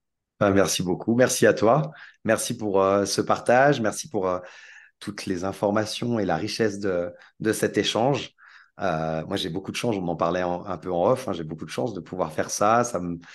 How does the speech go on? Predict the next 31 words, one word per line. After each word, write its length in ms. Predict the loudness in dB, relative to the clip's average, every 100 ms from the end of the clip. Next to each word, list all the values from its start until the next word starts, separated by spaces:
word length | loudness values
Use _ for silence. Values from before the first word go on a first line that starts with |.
| -16 -6
j'apprends 500 | -2 -2 0 -2 0
aussi 460 | -2 0 -2 -4 -2
beaucoup 540 | -2 -2 0 0 0 -2
par 140 | 0
modélisation. 800 | 0 -2 -4 -2 -4 -2 -4 -4 -10 -20 -20 -20 _
Et, 720 | -2 0 2 0 -2 -4 -6 -6
et 60 |
voilà, 240 | -2 0 0
de 60 |
rencontrer 520 | -2 -4 -4 -6 -4
des, 280 | -2 0 -2
des 160 | -4 -4
gens, 180 | -2 -2
de 80 |
passer 360 | 0 -4 -2 -4
comme 160 | -4 -6
ça, 420 | 0 2 2 0 -12 -20 -10 -6
euh, 80 |
deux 280 | -6 -6 -2
heures 160 | 0 0
avec 220 | -2 -4
quelqu'un 360 | -6 -6 -2 0
à 160 | 2
échanger, 540 | 0 -2 -2 -2 0 0
euh, 280 | 0 -2 -6 _ _ _
c'est, 580 | -12 -4 -2 -2 -4 -8 _ -6
moi, 140 | -4
j'adore 280 | -2 -2 0
ça. 120 | 0
Donc, 220 | -2 -2
euh, 180 | -2 -2